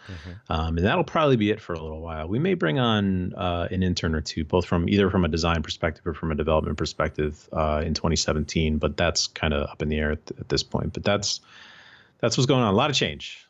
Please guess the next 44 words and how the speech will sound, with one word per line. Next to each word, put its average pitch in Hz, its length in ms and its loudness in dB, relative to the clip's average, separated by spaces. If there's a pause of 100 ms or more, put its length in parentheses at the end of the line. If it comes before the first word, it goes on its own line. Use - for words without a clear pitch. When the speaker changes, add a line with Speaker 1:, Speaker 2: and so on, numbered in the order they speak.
Speaker 2:
a - 20 -4
lot 98 80 -2
of 98 80 -8
change. 80 240 -8
It 104 40 0
used 135 200 -2
to 147 80 -4
be, 127 240 2
I - 20 4
think 139 140 -2
the 139 60 2
last 131 200 2
time 123 120 -2
we 107 80 -2
talked, 98 300 -2
it 95 40 -4
was 90 160 -6
more, 90 680 -4
you 92 100 -2
know, 80 140 -2
we're 82 160 0
just 87 160 -2
gonna 82 180 2
kinda 78 540 0
hold 90 240 2
steady 85 320 -2
for 82 160 -2
a 76 60 -2
while 78 400 -4
and, 78 200 -6
and 85 100 0
work 80 220 0
on 82 60 0
the 78 80 0
product. 76 640 0
Um, 78 520 -4 (120)
you 87 80 4
know, 80 120 4
but 82 160 -2
now 80 380 2
it's, - 340 -4
it's - 180 -2
more 80 200 2
about 76 380 2